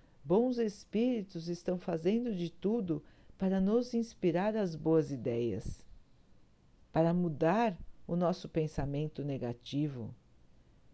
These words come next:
para mudar a maneira de pensarmos. Eles não interferem na nossa liberdade de agir.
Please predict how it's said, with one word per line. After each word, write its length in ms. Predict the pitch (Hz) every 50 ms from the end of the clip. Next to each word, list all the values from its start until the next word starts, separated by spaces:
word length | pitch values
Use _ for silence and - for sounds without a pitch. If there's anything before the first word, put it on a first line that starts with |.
| - - _ _ _ - - -
para 220 | - 160 165 175 175
mudar 640 | 175 185 190 165 - - 151 160 190 220 226 190 - - - - - - - - - - - - -
a 100 | - 175
maneira 720 | 175 185 175 160 151 143 156 180 220 240 254 240 226 202
de 120 | 180 185 185
pensarmos. 1040 | - 165 147 143 139 - - - 117 117 120 117 123 117 113 117 - - - - - - - - - _ _ - - - - - - - - - - - -
Eles 300 | 147 156 156 156 147 -
não 240 | 156 170 196 220
interferem 800 | 226 214 - - 156 147 - - - - 151 185 202 208 185 175
na 160 | 170 185 202 202
nossa 400 | 190 190 190 196 190 - 214 202
liberdade 720 | 185 190 175 180 196 196 170 165 165 160 170 165 170 165
de 100 | 160 180
agir. 520 | 185 180 175 - - 147 143 143 - -